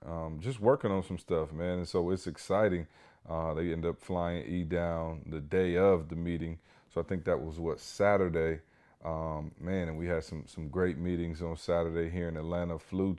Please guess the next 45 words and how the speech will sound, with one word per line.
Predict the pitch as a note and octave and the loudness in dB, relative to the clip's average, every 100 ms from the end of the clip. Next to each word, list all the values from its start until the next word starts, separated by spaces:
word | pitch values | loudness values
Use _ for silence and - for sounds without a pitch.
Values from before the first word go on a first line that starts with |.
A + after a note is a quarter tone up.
| - | -2
to | F2+ E2 - - - _ | -2 -2 -6 -16 -20 _
Saint | - G#2 G2+ E2 | -2 0 2 2
Louis | G2+ G2+ G2 | 4 4 2
straight | - - A2 | 0 2 6
off | A2 G2+ | 6 4
the | - | 0
plane, | - A2 G#2+ G2+ | -4 0 0 2
man. | G2+ G2+ F#2+ | 2 2 2
And, | F2 E2+ | 0 0
um, | E2 D#2+ D#2 D2+ - - | -2 -2 -6 -10 -16 -4
one | B2+ E3 | 2 4
of | |
the | B2+ | 4
things | G2 C3+ A#2+ | 4 4 4
that | G2+ G2 | 6 6
we | A2+ | 6
do, | G#2+ G#2 A2 G2 F2+ - _ _ _ | 6 6 6 4 2 -4 _ _ _
you | F2+ G2 | -2 4
know, | F#2 F2 | 4 4
and, | F#2+ F#2 | 0 -2
and | F#2 F#2+ | 0 4
I | G#2+ | 4
actually | G2 F2+ E2+ | 4 2 0
told | - G2+ G2+ E2+ | 6 8 8 4
them | F2+ F2 E2 | 0 0 2
there | F#2 A#2 F#2+ E2 D2 | 6 8 8 6 2
that | E2+ | 0
that | D#2 G2 | 4 4
was | F#2 | 2
the | E2 | -2
very | D2 D2+ G2 G#2 G2 | -4 0 4 4 4
first | - G2 F#2 - | 4 2 2 0
thing | G2 F#2+ | 0 2
we | F#2+ | 4
ever | F2 E2 | 2 0
did | D2+ G2 G#2 | -2 2 2
was | E2+ F2 E2 D#2+ - - _ G2 | 4 2 2 0 -8 -20 _ 0
go | G2 | 2
to | F#2 G2+ F2 | 2 2 2
a | |
youth | F2 G2 | 4 0
correctional | - F#2 G2 F#2 - E2+ | 0 4 4 4 -2 -4
facility. | D2 D2 - E2 D2+ C#2 C2+ _ _ _ | -6 -8 -4 -2 -2 -6 -10 _ _ _
And | F2+ F2 | -8 -4
so | - F#2 E2+ D#2 | 4 6 6 2